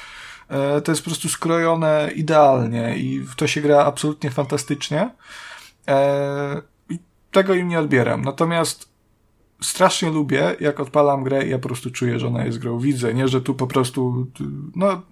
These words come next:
N P C jest, ma jakąś animację, no, czy, którą powtarza, czy jakieś takie, takie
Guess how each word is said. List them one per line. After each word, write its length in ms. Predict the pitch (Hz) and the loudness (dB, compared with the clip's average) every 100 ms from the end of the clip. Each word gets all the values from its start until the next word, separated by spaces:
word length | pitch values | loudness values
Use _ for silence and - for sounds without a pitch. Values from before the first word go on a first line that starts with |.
| 180 | -4
N 220 | 180 175 | 0 0
P 180 | - 123 | 2 0
C 160 | 127 | 2
jest, 220 | 143 131 151 | 0 -2 4
ma 120 | 147 | 6
jakąś 360 | 139 135 135 | 6 2 -2
animację, 760 | 127 135 135 135 131 - 123 117 | -2 -4 4 4 4 0 -4 -2
no, 220 | 123 123 | -2 -4
czy, 500 | 123 - 135 135 139 147 | -4 -4 -4 -4 -8 -12
którą 320 | - 143 143 | 0 0 2
powtarza, 720 | 151 123 139 131 127 117 117 | -2 4 8 8 6 0 -4
czy 160 | - 139 | -2 -4
jakieś 240 | 131 131 | -4 -4
takie, 500 | - 131 139 135 143 - - - - - - | -4 -2 0 0 -2 -8 -18 -18 -18 -20 -2
takie 260 | 139 160 | 0 2